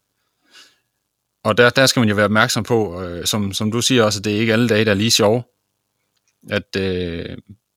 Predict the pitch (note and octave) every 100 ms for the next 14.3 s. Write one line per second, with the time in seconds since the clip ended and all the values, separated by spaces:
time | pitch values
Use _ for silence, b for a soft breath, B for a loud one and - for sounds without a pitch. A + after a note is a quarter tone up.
0 | _ - G#2+ - A2 A#2 - A#2+ G2 -
1 | C#3 A#2 - A2+ A2 B2+ B2 F2+ G2+ F#2+
2 | - b b b b - - A2+ A2 A2+
3 | G#2 A#2 - F#2 E2 D#2 - F2 G2 A2
4 | - A2+ G2+ - - B2+ G2+ F2 G#2 G#2
5 | G2+ G2+ G2+ A#2 - - - - A2 -
6 | F#2+ - F#2+ F2+ E2+ - A#2+ F2+ F#2 F2+
7 | G2 F#2 - G2+ A#2+ F#2+ - - _ -
8 | F#2+ - G#2+ E2 E2+ F2+ E2+ F2 A2+ E2
9 | - _ _ _ _ _ _ _ _ _
10 | _ _ G#2 F#2 E2+ - - - - -
11 | G2+ - G2 G#2+ G2 G#2 G2+ A#2+ - -
12 | _ A#2 A2 B2 A#2+ A#2 A#2+ G2+ G#2 F2+
13 | B2 G#2+ F#2+ - B2+ - A2+ G2+ G#2 A#2+
14 | G2+ F#2 -